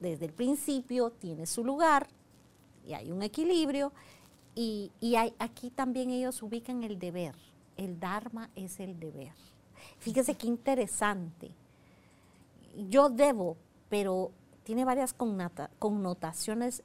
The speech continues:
el debo. Mi deber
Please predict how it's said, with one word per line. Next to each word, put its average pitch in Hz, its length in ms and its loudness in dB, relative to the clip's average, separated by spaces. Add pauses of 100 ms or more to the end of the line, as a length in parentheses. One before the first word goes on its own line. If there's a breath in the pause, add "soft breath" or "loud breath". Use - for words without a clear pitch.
el 165 280 -8 (200)
debo. 196 440 0 (1500 soft breath)
Mi 277 300 4
deber 339 480 4